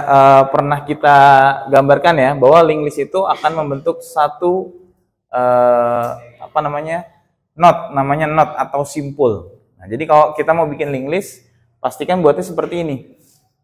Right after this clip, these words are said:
ya. Nah, ada infonya atau nanti akan berisi dengan variabel, ada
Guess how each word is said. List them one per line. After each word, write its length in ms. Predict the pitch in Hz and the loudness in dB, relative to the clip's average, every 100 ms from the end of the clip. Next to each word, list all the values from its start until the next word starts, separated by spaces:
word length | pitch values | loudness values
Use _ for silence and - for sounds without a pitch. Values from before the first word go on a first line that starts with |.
| _ _ | _ _
ya. 400 | 107 113 131 - _ _ _ _ _ _ _ - | -8 -8 -10 -16 _ _ _ _ _ _ _ -12
Nah, 320 | 104 98 95 | -8 -8 -8
ada 720 | - 143 143 165 175 - - _ _ | -2 0 2 2 0 -10 -20 _ _
infonya 960 | - 147 143 143 135 135 147 202 240 - _ _ _ _ _ | -6 -6 -4 -2 -2 -2 -4 -4 -8 -18 _ _ _ _ _
atau 640 | 117 113 147 160 175 - - | -12 -4 0 0 -2 -14 -12
nanti 240 | 127 123 | -10 -6
akan 320 | 156 143 139 131 | -4 -4 -6 -6
berisi 320 | 117 - 139 | -10 -10 -8
dengan 320 | 127 123 123 | -6 -6 -6
variabel, 640 | 127 123 123 127 151 185 | -4 -2 -2 0 0 -2
ada 480 | - 127 143 160 - | -4 -2 0 -2 -4